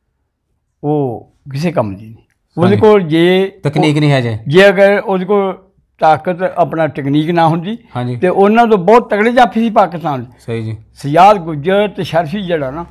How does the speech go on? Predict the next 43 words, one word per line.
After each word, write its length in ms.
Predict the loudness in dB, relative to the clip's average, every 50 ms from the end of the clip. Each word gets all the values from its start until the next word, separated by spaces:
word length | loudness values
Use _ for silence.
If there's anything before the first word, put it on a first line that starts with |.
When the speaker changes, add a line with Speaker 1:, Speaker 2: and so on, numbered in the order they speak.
| -14 -12
Speaker 2:
ਹਾਂਜੀ। 260 | -10 -10 -8 -10 -8 -2
Speaker 1:
ਇਹ 180 | 0 2 2 2 0 -4 -12 -6 0
ਪਾਕਿਸਤਾਨ 640 | 2 2 2 2 2 -2 -2 2 4 4 4 4 4
ਦੇ 320 | 0 0 -2 -2 -2 -4 -8 -12 -12
ਬਹੁਤ 380 | -6 0 2 4 4 4 2 -2 -8 -18 -20 -20 -12 -6
ਤਗੜੇ 240 | -4 -2 0 0 2
ਜਾਫੀ 320 | 2 2 2 2 0 -4
ਹੋਏ 240 | -2 -2 -2 -2 -4
ਆ। 80 | -4 -6 -6 -6 -6
Speaker 2:
ਹਾਂਜੀ। 280 | -4 -4 -4 -6 -8 -10 -14 -18 _ -14 -4 0
Speaker 1:
ਇਹਨਾਂ 380 | 2 4 6 6 6 6 4 4
ਨਾਲੋਂ 340 | 4 4 4 4 2 0
ਵੀ 240 | -2 -4 -4 -6 -8 -8 -8 -4
ਤਗੜੇ 300 | -2 0 2 4 4 4
ਜਾਫੀ 360 | 4 4 0 0 0 -4 -6
ਹੁੰਦੇ 200 | -6 -6 -6 -6
ਸੀ 120 | -6 -6 -6
ਉਹਨਾਂ 140 | -6 -6
ਵਕਤਾਂ 360 | -6 -6 -8 -10 -8 -6 -6 -6
'ਚ। 300 | -6 -8 -10 -10 -10 -14 _ _ _ _ _ _ _ _ _ _ _ _ _ _ _ _ _ -4
ਪੰਜ 200 | -2 -2 0 0
ਪੰਜ, 180 | 0 0 0 0
ਛੇ 180 | 0 0 0
ਛੇ 200 | 0 0 -2 -4 -6 -8
ਕ-, 580 | -10 -8 -6 -6 -8 -8 -10 -12 _ -6 -6 -4 -2
ਜਾਫੀ 360 | 2 0 0 2 0 -2 -2
ਜਿਹੜੇ 200 | 0 0 0 0
ਇੱਕੋ 340 | 0 -2 -4 0 2 2 4
ਜਿਹੇ 140 | 4 4
ਹੁੰਦੇ 240 | 4 2 0 -2 -2
ਸੀ। 100 | -2 -4
Speaker 2:
ਤੇ 200 | -6 -8 -10 -8
ਜਿਹੜੇ 240 | -4 -2 -2 -2 -2
ਤੁਹਾਡੇ 260 | 0 -2 -2 -2 -2
ਪੈਂਹਠ 260 | -2 -2 -2 -2 -2
ਕਿਲੋ 200 | -2 -2 -2 0
ਦੇ 120 | 0 -2 -2
ਸਹੀ 220 | -2 -2 -4 -4
ਮੁਕਾਬਲਾ 380 | -4 -2 0 0 0 2 0 0
ਕਰਦੇ 280 | 0 -2 -2 -2 -2
ਸੀ? 100 | 0 2
Speaker 1:
ਕਰਦੇ 320 | 2 2 2 0 -4 -8 -10
ਸੀ। 120 | -10 -14